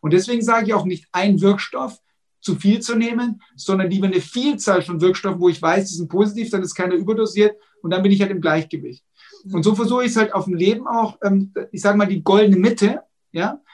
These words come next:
Speaker 1: in allen der Tipps ist nie so Hochleistungssport oder Couch Potato, sondern am besten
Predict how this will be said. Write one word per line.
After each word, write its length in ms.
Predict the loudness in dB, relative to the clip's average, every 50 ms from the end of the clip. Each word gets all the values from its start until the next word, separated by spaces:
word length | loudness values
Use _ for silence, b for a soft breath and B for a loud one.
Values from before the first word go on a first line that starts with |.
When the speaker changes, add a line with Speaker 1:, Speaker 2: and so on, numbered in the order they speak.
| b b
Speaker 1:
in 140 | -6 -6 -2
allen 220 | 0 0 0 0
der 120 | 0 -2 0
Tipps 260 | 0 -2 -2 -2 -4
ist 180 | -4 -2 2
nie 160 | 2 2 2 2
so 380 | 2 2 4 4 4 0 -4 _ 0
Hochleistungssport 800 | 2 2 2 0 0 -2 -2 -4 -6 -8 -4 -2 -2 -2 -2 -2
oder 140 | -4 -6 -4
Couch 300 | -4 -4 -4 -6 -6 -4
Potato, 540 | -4 -4 0 0 0 0 2 0 -2 -2
sondern 340 | -2 -4 -4 -4 -2 -2 -4
am 120 | -6 -6 -2
besten 500 | -2 -2 -2 -2 -4 -2 -2 -2 -2